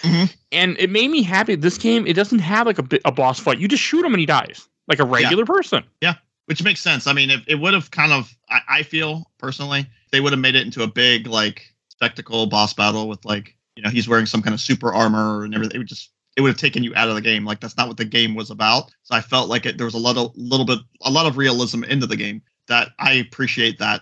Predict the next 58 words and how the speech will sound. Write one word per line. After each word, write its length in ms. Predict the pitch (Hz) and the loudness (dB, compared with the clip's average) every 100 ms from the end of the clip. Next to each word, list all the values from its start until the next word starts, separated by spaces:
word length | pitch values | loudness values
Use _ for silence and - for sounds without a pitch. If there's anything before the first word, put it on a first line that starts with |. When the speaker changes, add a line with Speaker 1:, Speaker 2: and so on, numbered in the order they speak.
| - | -6
Speaker 1:
a 80 | 110 | -2
lot 220 | 110 95 | -2 0
better 280 | 101 92 98 | -4 -4 -8
than 140 | 113 110 | -8 -8
if 100 | 104 | -4
they 120 | 113 | -2
would 200 | 110 117 | 0 2
have 140 | 110 | 2
went 140 | 110 104 | 0 -4
the 80 | 110 | -4
whole 160 | 110 | -6
boss 300 | 101 104 98 | -2 -2 -2
route. 220 | 113 104 - - _ | -2 -2 -4 -18 _
Speaker 2:
Same. 340 | - - 294 - _ - | -4 0 0 -2 _ -12
And 80 | - | -4
I 40 | |
mean, 180 | 185 170 | -2 0
I 100 | 175 | 2
was 140 | 190 | 2
happy 320 | - 185 185 190 | 0 0 2 2
that 160 | 160 | 0
they 140 | 170 147 | 0 0
didn't. 360 | - 247 139 | 0 0 0
Like, 180 | 135 127 | 0 2
Uncharted 460 | 151 143 220 202 165 | 2 2 2 2 2
One, 320 | 147 151 147 | 2 2 2
for 100 | 139 | 0
an 60 | |
example, 400 | 120 117 120 113 | 0 2 0 0
is 80 | 117 | -4
a 40 | 117 | 0
game 180 | 120 | 0
from 100 | 117 | 0
this 100 | 120 - | -4 -2
era 260 | 131 113 110 | 0 2 2
that 140 | 117 | -2
has 300 | - 131 123 | 0 2 2
a 60 | 120 | 0
big 400 | 117 135 120 117 | 0 0 0 0
boss 300 | 120 117 - | 2 2 0
fight 160 | - 113 | 0 0
at 100 | 110 | 0
the 160 | 104 117 | -4 0
end, 180 | 113 | 0
and 100 | 110 | 0
I 80 | 95 | -6
hate 300 | 92 107 101 | -2 -2 -2
it. 40 | _ _ - | _ _ -2
Speaker 1:
Yeah, 220 | 135 - _ _ | 0 0 _ _
same. 320 | - 135 123 - | 0 2 0 -2
Which 160 | 156 | -2
one? 160 | 160 135 | 2 2
Uncharted 480 | 117 - 143 131 113 - | 2 0 2 0 -2 -2
Drake's 220 | 143 - | 0 0
Fortune, 420 | 151 139 160 160 | -2 0 0 -2
the 80 | - | -2
first 200 | 143 147 | -4 -2
one? 120 | 156 | -2